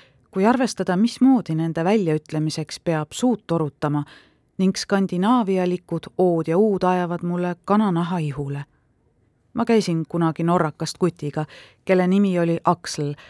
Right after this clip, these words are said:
ainult selleks, et kuulda, kuidas ta ütleb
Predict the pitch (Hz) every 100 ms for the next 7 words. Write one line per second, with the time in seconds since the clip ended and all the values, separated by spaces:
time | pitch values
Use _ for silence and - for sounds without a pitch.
0 | - _ _ - 233 247 226 - 285 269
1 | - 170 - 254 233 185 - 240 240 -
2 | - 208 - 190